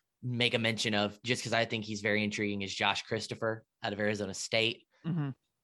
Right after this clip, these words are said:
Speaker 1: Highest recruit in Arizona State history, scored double figures in thirteen of his fifteen games played. Um, he's got that six eight wingspan. I think the biggest knock on him was that he was very turnover prone. Um,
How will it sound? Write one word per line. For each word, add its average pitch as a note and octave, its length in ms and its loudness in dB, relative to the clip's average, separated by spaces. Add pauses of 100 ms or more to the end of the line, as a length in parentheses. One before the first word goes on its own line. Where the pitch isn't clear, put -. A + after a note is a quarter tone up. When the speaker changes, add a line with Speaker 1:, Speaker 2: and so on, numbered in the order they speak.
(340)
Speaker 1:
Highest C#3+ 420 6
recruit C3+ 340 2
in B2+ 60 -2
Arizona A#2 340 2
State G#2+ 260 -4
history, C#3 640 4 (360)
scored D#3 260 2
double D3+ 220 6
figures C3+ 400 0
in A2 80 -8
thirteen A#2+ 380 -2
of G#2+ 40 -2
his G#2 120 -6
fifteen A2+ 400 -6
games G#2+ 300 -4
played. G#2+ 480 0 (340)
Um, F#2+ 500 0 (480)
he's A#2+ 140 -8
got B2+ 140 4
that B2 120 -8
six C#3+ 240 0
eight B2+ 160 2
wingspan. B2 560 2 (300)
I B2+ 60 2
think A#2+ 200 2
the A#2 80 0
biggest A2+ 300 -2
knock A#2 220 2
on A#2+ 80 -4
him A2+ 200 -2
was G#2+ 140 -6
that G#2+ 220 0
he A2 80 -10
was G#2 100 -8
very A#2 260 2
turnover C3 500 2
prone. B2 580 0 (440)
Um, G2+ 420 0